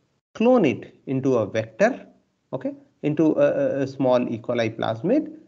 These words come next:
uh, sorry, into a plasmid, put it into E. coli and grow it on a culture plate. And now you can amplify it. Once you have isolated that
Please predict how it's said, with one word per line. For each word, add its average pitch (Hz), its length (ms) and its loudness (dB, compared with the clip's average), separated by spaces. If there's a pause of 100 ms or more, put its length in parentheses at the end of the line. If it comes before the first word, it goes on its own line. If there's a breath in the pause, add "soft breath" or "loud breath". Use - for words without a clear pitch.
(200)
uh, 139 200 4
sorry, 139 240 2
into 143 140 0
a 135 40 2
plasmid, 127 540 -2
put 233 160 -4
it 220 120 -2
into 143 200 0
E. 113 160 -4
coli 156 500 -2 (260)
and 226 240 -2
grow 135 180 2
it 135 160 2
on 101 100 -2
a 214 60 -4
culture 107 360 -4
plate. 98 400 -10 (640)
And 175 140 0
now 175 80 2
you 185 120 2
can 254 220 -2
amplify 120 520 -2
it. 98 260 -8 (840)
Once 180 340 0
you 233 80 -2
have 202 160 -4
isolated 226 600 -2
that 190 200 -4